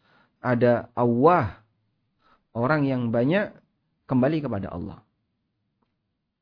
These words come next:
Baik. "Ilaika awwahan muniba."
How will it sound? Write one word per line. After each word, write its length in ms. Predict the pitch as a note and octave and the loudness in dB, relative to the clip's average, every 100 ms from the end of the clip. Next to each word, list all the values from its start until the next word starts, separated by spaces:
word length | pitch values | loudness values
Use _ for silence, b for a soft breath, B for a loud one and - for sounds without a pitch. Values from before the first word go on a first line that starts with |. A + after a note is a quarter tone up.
| _ _ _ _ _ _ _ _ | _ _ _ _ _ _ _ _
Baik. 340 | C3 G#2 - _ _ _ _ _ _ _ _ _ _ _ _ | -2 -2 -8 _ _ _ _ _ _ _ _ _ _ _ _
"Ilaika 480 | D3+ G3+ B3 - G3 | 4 6 4 2 2
awwahan 560 | E3+ D#3+ G#3+ A#3 G3+ D3+ | 4 4 2 0 -2 -2
muniba." 560 | C3 G#2+ A2+ F#2 - | -2 -2 -6 -14 -18